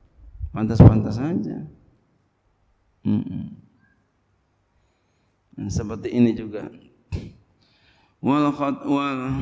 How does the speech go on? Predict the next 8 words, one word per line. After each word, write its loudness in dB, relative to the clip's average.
ya, -2
khata'us -4
saghiru, 2
hmm, -6
dan 6
kesalahan 2
yang 8
kecil, -4